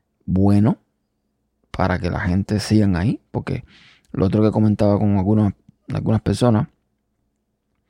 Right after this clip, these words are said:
era que no es lo mismo usar una aplicación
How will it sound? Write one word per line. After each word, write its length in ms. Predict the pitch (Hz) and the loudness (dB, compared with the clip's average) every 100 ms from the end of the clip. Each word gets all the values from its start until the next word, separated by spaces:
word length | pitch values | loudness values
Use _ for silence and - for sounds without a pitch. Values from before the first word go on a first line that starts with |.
| - - _ _ | -20 -20 _ _
era 240 | - 101 95 | -4 -2 0
que 260 | 104 98 _ _ _ _ _ | 0 -2 _ _ _ _ _
no 120 | 104 107 | 0 4
es 60 | |
lo 100 | 143 | 4
mismo 400 | 120 117 101 139 - _ _ _ | 4 2 0 -2 -6 _ _ _
usar 340 | 107 - 120 - | -8 -4 -4 -4
una 140 | 123 117 | -2 -2
aplicación 560 | 117 113 101 110 107 | 0 -2 0 0 -2